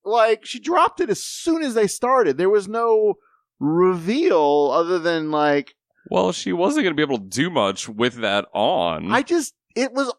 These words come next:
Speaker 1: awkward. And I'm sitting there like, "Yeah, the Jiffy Pop bag." I'm like, "Why?" Uh, there's another meme that's going around that has all four of them standing there with their bulky outfits and whatever.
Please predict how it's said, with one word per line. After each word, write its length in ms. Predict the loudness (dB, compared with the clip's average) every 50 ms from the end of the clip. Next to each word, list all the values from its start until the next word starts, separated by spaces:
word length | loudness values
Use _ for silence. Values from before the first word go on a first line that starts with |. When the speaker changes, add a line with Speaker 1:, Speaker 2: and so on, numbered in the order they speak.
| _ -4
Speaker 1:
awkward. 640 | -2 0 0 0 -2 -4 -2 0 0 2 2 2 2
And 120 | 2 0 0
I'm 80 | -2
sitting 260 | -2 -2 -4 -4 -2
there 100 | 0 0
like, 260 | 2 2 2 2 0 -2
"Yeah, 100 | -6 -6 -4
the 80 | -4
Jiffy 280 | -4 -4 -4 -6 -6 -4
Pop 280 | 0 0 0 0 -2 -2
bag." 120 | -4 -4
I'm 80 | -2 -4
like, 100 | -8 -10
"Why?" 640 | -10 -10 -4 -2 -2 0 0 0 0 0 -2 -4 -10 _ _ _ _ _ _ _ _ -8
Uh, 100 | -6 -4 0
there's 200 | 2 0 2 0
another 260 | 0 -2 0 0 0
meme 260 | -2 0 -2 -2 -2 -4
that's 100 | -6 -4
going 160 | -4 -2 0
around 200 | 0 0 0 0
that 80 | 0 0
has 180 | 0 0 0 0
all 180 | 0 0 0
four 260 | -2 0 0 2 2 2
of 80 | 0
them 60 | -2
standing 320 | -6 -4 -4 -2 -2 -2 -4
there 160 | -2 -2 -2
with 160 | -2 -2 -2
their 160 | -2 -4 -4
bulky 500 | -4 -2 0 0 0 0 -4 -8 -6 -4
outfits 540 | -2 0 -2 -2 _ -4 -4 -4 -4 -6 -8
and 100 | -6 -4
whatever. 340 | -2 0 0 0 -2 -4 -6